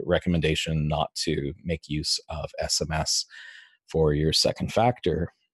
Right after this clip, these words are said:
uh, but any other code would be fine. Now, having said all of this, the fact of the matter is, if you have a determined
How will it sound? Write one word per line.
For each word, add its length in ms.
uh, 420
but 180
any 220
other 180
code 480
would 200
be 100
fine. 680
Now, 240
having 240
said 260
all 300
of 140
this, 480
the 120
fact 320
of 80
the 60
matter 340
is, 580
if 240
you 160
have 540
a 160
determined 760